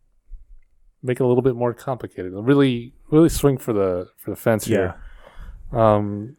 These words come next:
Speaker 1: so that'd be good. I'm
Speaker 2: Good.
Speaker 1: excited to see them.
Speaker 2: Yeah, interesting w-, to see them in the duels.
Speaker 1: Yeah, I'm hoping that the next set of qualifiers isn't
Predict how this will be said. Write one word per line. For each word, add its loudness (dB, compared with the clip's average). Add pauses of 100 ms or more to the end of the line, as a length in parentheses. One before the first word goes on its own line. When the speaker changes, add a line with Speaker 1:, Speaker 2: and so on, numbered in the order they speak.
Speaker 1:
so -10
that'd 0
be -4
good. -4 (120)
I'm -6
Speaker 2:
Good. -2
Speaker 1:
excited 2
to 0
see -4
them. 0 (160)
Speaker 2:
Yeah, -6 (180)
interesting -2
w-, -2 (280)
to 0
see 2
them 0
in -2
the -2
duels. -6 (380)
Speaker 1:
Yeah, 2
I'm 4
hoping 2 (880)
that 4
the 4
next 0
set 4
of -6
qualifiers 4
isn't -6